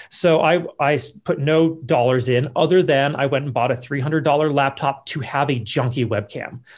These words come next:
I didn't want to use my nice webcam that I'm currently using. I wanted a junky webcam to be able to simulate somebody s-, having junk equipment.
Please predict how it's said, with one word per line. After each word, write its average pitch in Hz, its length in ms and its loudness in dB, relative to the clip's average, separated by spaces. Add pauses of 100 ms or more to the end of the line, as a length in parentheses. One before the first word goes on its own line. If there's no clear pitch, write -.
I 143 40 0
didn't 160 120 4
want 160 120 2
to 156 40 2
use 165 140 2
my 175 80 2
nice 143 240 2
webcam 143 320 0
that 127 100 -2
I'm 127 80 -4
currently 131 360 -2
using. 113 420 -2 (320)
I 143 120 2
wanted 143 240 2
a 185 80 4
junky 208 360 4
webcam 127 560 0
to - 100 -12
be 143 80 0
able 123 140 0
to 131 80 -2
simulate 131 640 0
somebody 123 260 -4
s-, - 360 -8 (140)
having - 340 -14 (220)
junk - 260 -8
equipment. - 380 -2